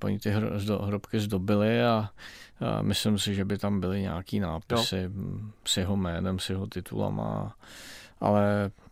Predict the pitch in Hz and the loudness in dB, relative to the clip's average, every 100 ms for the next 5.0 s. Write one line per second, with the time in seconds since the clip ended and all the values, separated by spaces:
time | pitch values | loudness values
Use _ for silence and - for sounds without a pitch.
0 | - - 131 113 101 107 - 107 104 104 | -20 -16 -4 0 2 2 2 2 4 2
1 | 104 - 101 104 107 92 98 98 95 - | -2 -4 0 2 4 2 2 0 -2 -2
2 | 98 92 - - - - 123 113 - - | -2 -2 -2 -4 -4 -4 -6 -8 -10 -2
3 | 92 95 98 - 95 90 95 90 - 92 | 0 0 0 0 0 0 0 -2 -2 -2
4 | 92 98 98 92 90 87 90 92 - | -2 -2 -4 -2 -2 -2 -2 -4 -4